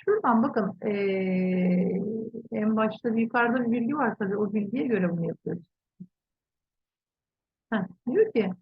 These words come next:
dört numaralı hücredeki üslü ifade dört üssü üçtür diyor. Kardeşim, ben seni dört üssü üç olarak kullanır mıyım? Ben seni niye dört üssü üç olarak kullanayım? Diğerleri hep iki tabanında. Hemen dört üssü üçü neye çevirdik? Bakın burada dördüncü olarak iki üssü altı.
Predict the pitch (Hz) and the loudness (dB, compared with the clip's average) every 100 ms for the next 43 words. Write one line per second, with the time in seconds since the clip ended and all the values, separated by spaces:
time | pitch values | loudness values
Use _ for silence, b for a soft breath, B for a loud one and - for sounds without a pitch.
0 | _ _ _ _ _ _ _ _ _ _ | _ _ _ _ _ _ _ _ _ _
1 | _ _ _ _ _ - 208 254 403 - | _ _ _ _ _ -4 2 4 4 2
2 | 427 330 277 240 226 226 247 294 330 339 | 2 4 6 6 6 6 4 4 2 2
3 | 311 285 302 427 453 370 - 403 294 233 | 0 0 4 6 8 6 4 4 4 2
4 | - 220 311 359 359 - 294 330 - 240 | 0 0 2 0 -4 -4 0 0 0 0
5 | 190 170 160 165 247 285 294 - 220 208 | 0 0 -2 0 2 2 0 0 -2 0
6 | 240 320 320 262 226 294 320 302 - 285 | 0 0 -2 -2 0 -2 -2 -6 -6 -6
7 | 247 269 254 247 - 247 240 302 370 349 | -2 0 0 0 -2 -2 -2 -2 -6 -8
8 | 339 - _ _ _ _ _ _ _ - | -10 -12 _ _ _ _ _ _ _ -4
9 | 247 262 294 302 381 453 427 - 285 262 | -2 0 -2 -2 4 6 6 4 -2 -2
10 | 220 214 190 180 180 190 175 170 170 233 | 0 2 4 2 2 0 2 2 4 6
11 | 233 233 262 262 247 302 311 208 180 170 | 6 4 2 0 -4 -4 -2 0 2 0
12 | 180 330 320 269 277 285 285 240 247 233 | 0 -2 0 0 0 0 -2 -6 -4 -4
13 | 277 302 294 262 226 185 202 202 214 202 | -4 -4 -4 0 0 0 -4 -4 0 0
14 | 196 240 226 214 208 214 247 226 311 - | 0 0 0 0 0 0 0 0 -2 -6
15 | 247 277 254 - 277 269 247 247 185 - | -6 -4 -4 -4 0 2 2 2 -2 -2